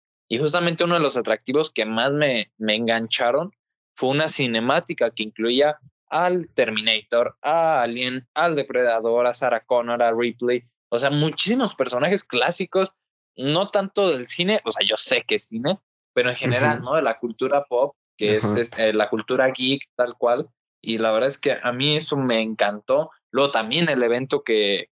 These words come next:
Speaker 1: que no tuve la oportunidad de jugar, pero sí de presenciar, es este concierto de Travis Scott. La verdad es que a nivel diseño, a nivel creativo, está bastante bien. Y, y yo creo que está proponiendo muchísimo. O sea, yo sé que hay muchísimo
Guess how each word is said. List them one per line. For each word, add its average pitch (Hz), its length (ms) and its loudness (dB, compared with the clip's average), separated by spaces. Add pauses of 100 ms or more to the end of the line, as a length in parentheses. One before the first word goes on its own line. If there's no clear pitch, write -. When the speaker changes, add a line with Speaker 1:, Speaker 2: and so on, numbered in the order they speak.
Speaker 1:
que 110 100 0
no 120 160 -2
tuve 135 140 2
la 135 80 2
oportunidad 120 340 -4
de 135 60 0
jugar, 117 460 0
pero 104 200 0
sí 123 200 -4
de 131 120 2
presenciar, 120 760 -2 (340)
es 117 360 0
este 120 440 0
concierto 120 600 -2
de 110 60 -4
Travis 123 420 0
Scott. 139 360 0
La 113 100 -2
verdad 107 200 0
es - 40 -18
que 123 100 -4
a 117 40 0
nivel 110 340 2
diseño, 120 500 0
a 117 40 -4
nivel 110 540 0 (140)
creativo, 123 540 0
está 117 260 -2
bastante 120 680 -2
bien. 107 300 0 (500)
Y, 110 480 0
y 113 160 -8
yo 160 140 -2
creo 240 160 -2
que - 80 -2
está 170 200 -6
proponiendo 135 500 -2
muchísimo. 135 640 -2
O 113 40 -2
sea, 117 140 0 (160)
yo 135 120 0
sé 165 220 -2
que 147 80 0
hay 143 80 2
muchísimo 147 480 0